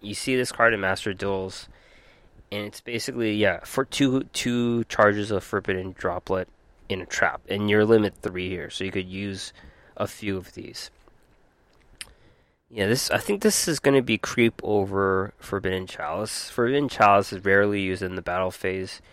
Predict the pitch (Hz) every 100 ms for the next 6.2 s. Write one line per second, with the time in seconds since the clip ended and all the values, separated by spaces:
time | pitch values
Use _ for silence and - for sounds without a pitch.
0 | - - - 101 95 92 90 - - 95
1 | 85 85 _ - - - - - 101 95
2 | - 95 - 117 120 123 107 - - -
3 | 95 - 110 - - 127 123 - _ -
4 | - - - - - 95 95 98 208 -
5 | - - - - - - - - - 110
6 | 113